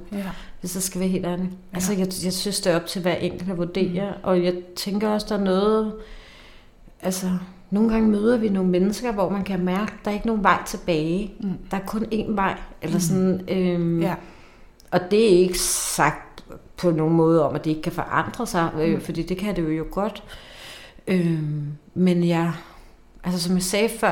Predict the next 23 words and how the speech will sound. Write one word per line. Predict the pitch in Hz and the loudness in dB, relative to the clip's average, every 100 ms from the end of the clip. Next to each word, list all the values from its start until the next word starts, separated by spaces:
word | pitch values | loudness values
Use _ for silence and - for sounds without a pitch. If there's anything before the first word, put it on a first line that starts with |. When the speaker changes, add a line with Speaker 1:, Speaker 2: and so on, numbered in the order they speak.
| - | 0
Speaker 2:
altså, | - 190 | -6 -6
vi | 190 | -6
sådan, | 190 - 202 190 190 | -6 -4 0 0 0
jeg | |
t-, | 196 - - | -4 -10 -14
til | - - | -10 -6
at | 175 | -4
starte | - 190 190 208 | -2 0 0 0
med, | 196 | 0
det | 185 | 0
er | 175 | 0
jo, | 175 185 | 2 0
jeg | 196 | 0
tror, | 190 - | -4 -4
vi | 214 | -4
kan | 226 220 | -4 -8
gøre | - 202 | -2 0
os | 208 - | 0 -2
alle | 214 | 0
mulige | 220 208 208 | 2 2 0
mentale | 196 - 240 - | -2 -2 -4 -4
Speaker 1:
Mm. | 196 | -2
Speaker 2:
forestillinger | 190 185 196 226 208 196 | 0 0 0 -2 -2 -4